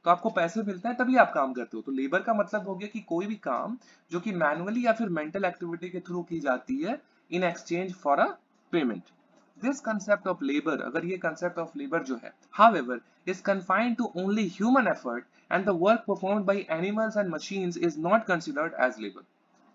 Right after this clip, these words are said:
तो ऐसा होता है भाई कि लोग जब काम करते हैं तो उनको पैसे दिए जाते हैं, जानवर काम करते हैं तो उनको पैसे नहीं दिए जाते हैं, Right? तो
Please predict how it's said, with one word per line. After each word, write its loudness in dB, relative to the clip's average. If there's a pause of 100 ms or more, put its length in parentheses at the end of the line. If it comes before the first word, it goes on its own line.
(200)
तो 0
ऐसा 6
होता 4
है 6
भाई -4 (420)
कि -4
लोग 2
जब -2
काम 4
करते 0
हैं 0
तो -4
उनको -2
पैसे 0
दिए -6
जाते 2
हैं, -6
जानवर 2
काम 4
करते -4
हैं 0
तो -4
उनको -2
पैसे -2
नहीं -8
दिए -2
जाते -4
हैं, -18 (600)
Right? 0 (520)
तो -2